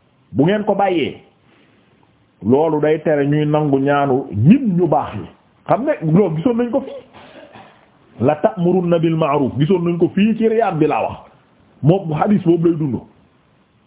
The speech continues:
Waaw, Yonent bi alayhi salaatu wa salaam ne, "La ta'murunna bil ma'ruf." Waaw. Waaw.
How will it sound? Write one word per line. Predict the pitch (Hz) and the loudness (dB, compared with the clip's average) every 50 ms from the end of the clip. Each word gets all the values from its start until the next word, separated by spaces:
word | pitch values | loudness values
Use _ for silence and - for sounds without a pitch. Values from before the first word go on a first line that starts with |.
| _ _ _ _ _ _ _ _ _ - | _ _ _ _ _ _ _ _ _ -2
Waaw, | - 104 90 - - | -2 -2 -2 -2 -2
Yonent | 98 131 139 170 196 196 | 0 2 2 2 0 -2
bi | 196 180 170 | -2 -2 0
alayhi | 165 165 165 151 | 0 0 0 0
salaatu | - 165 156 156 147 | 0 0 0 -2 -2
wa | - | 0
salaam | 156 151 160 170 170 156 | 0 0 2 0 0 -2
ne, | 151 147 139 127 117 92 - - - - _ _ _ _ _ _ _ _ _ _ _ _ _ _ _ _ _ _ _ - - _ _ _ - | -2 -2 -2 -2 -4 -6 -8 -12 -18 -20 _ _ _ _ _ _ _ _ _ _ _ _ _ _ _ _ _ _ _ -20 -20 _ _ _ 0
"La | - 139 151 | 0 2 2
ta'murunna | 151 - 190 190 - 165 160 160 156 160 156 151 151 147 143 135 123 - - | 2 0 -2 -2 -2 -2 0 0 0 0 0 0 0 0 0 0 -2 -2 -2
bil | - 113 139 143 139 | 0 0 0 2 2
ma'ruf." | 135 127 117 113 104 104 95 76 - - - - - - _ _ _ _ _ - | 0 0 0 0 0 0 0 -2 -4 -8 -14 -18 -20 -20 _ _ _ _ _ -4
Waaw. | - - - - - - - _ _ _ _ _ _ _ _ _ _ _ _ _ _ _ _ _ _ _ _ _ - | -2 -2 0 -2 -4 -8 -14 _ _ _ _ _ _ _ _ _ _ _ _ _ _ _ _ _ _ _ _ _ -6
Waaw. | - 76 - | -6 -6 -6